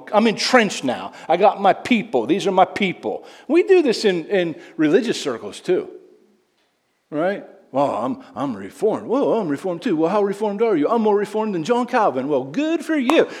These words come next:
right? And then you got, "Well, I'm, I'm charismatic. Oh, those people are losers." And we fight. We're tribal.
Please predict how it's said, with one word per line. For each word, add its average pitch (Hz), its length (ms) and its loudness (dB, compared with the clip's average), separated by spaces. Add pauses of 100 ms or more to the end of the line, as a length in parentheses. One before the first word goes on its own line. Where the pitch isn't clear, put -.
right? 214 200 2 (920)
And 226 120 2
then 294 120 6
you 277 60 4
got, - 460 0
"Well, 190 140 0
I'm, 214 160 2
I'm 139 260 -6
charismatic. 175 840 -4
Oh, 214 340 2
those 202 160 -2
people 185 220 -4
are 185 60 -2
losers." 196 300 -2
And 165 80 0
we 170 100 2
fight. 202 420 -4
We're 151 100 0
tribal. 202 640 -2